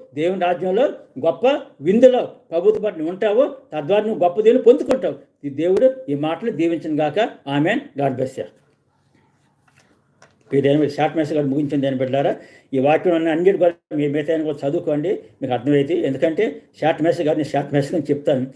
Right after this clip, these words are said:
ఇక మీరు అందరూ బిజీ కదా, నేనైతే ఖాళీ కాబట్టి షార్ట్ మెసేజ్, షార్ట్ మెసేజ్ అని చెప్తున్నాను. కాబట్టి చిన్న మీ, మీ అందరికి చిన్న, ఏ,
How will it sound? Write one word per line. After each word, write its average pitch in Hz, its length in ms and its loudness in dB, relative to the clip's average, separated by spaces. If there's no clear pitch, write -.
ఇక 123 160 -6
మీరు 139 140 0
అందరూ 147 160 2
బిజీ 156 280 4
కదా, 170 240 2
నేనైతే 131 340 -4
ఖాళీ 139 320 -2
కాబట్టి 147 260 -2
షార్ట్ 135 280 -6
మెసేజ్, 143 200 -2
షార్ట్ 139 180 -2
మెసేజ్ 139 140 0
అని 131 80 -6
చెప్తున్నాను. 135 500 -4
కాబట్టి 123 220 -2
చిన్న 151 300 2
మీ, 131 220 -2
మీ 131 200 -2
అందరికి 131 340 -4
చిన్న, 147 120 0
ఏ, 139 260 -4